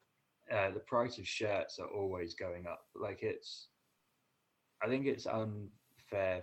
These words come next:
for that kind of situation. And you have clubs down, lower down that are struggling. And then I think if you're doing it because you wanna protect the players, then,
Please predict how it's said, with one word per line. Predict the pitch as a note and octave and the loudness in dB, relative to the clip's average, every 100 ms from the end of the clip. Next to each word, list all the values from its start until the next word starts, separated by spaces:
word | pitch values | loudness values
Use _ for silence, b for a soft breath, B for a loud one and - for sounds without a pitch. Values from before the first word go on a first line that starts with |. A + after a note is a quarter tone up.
| - | -4
for | |
that | F#2 F2+ - | -2 -2 -4
kind | G2 F2+ | -8 -8
of | E2+ | -6
situation. | - - F#2 F#2 E2+ F#2 | -8 -8 -6 -4 -4 -6
And | F#2+ G2+ | -6 -4
you | |
have | G2+ G#2 - | -4 -4 -6
clubs | - G#2+ - - - | 0 0 -2 -10 -4
down, | G2 F#2 - | 0 0 -2
lower | F#2+ F#2 F2+ | 0 0 0
down | F#2 F2+ F#2 | -4 -4 -4
that | |
are | F2+ F2 | -2 -4
struggling. | - F#2+ F2 D#2 D#2+ A2 - _ _ _ _ _ _ _ _ - | -6 -6 -6 -8 -14 -18 -20 _ _ _ _ _ _ _ _ 0
And | G#2+ | 2
then | G2+ | 2
I | G2+ | 0
think | A2+ A2+ | 0 0
if | G#2+ | 0
you're | G2+ | -2
doing | F#2+ A2+ A2+ | 4 4 4
it | E2+ - - | 2 -4 -10
because | A2 G#2 F#2+ F#2 | -6 -4 -4 -2
you | G2 | -2
wanna | G2+ G2 F#2+ F2+ - | -2 0 -2 -4 -6
protect | G2 - - - | -12 -6 -6 -6
the | - - | -12 -2
players, | G#2+ B2+ F3 A3+ - _ _ _ _ _ _ _ - | 0 2 0 -4 -12 _ _ _ _ _ _ _ 0
then, | A2+ A2+ A#2 A2+ | 6 6 4 -2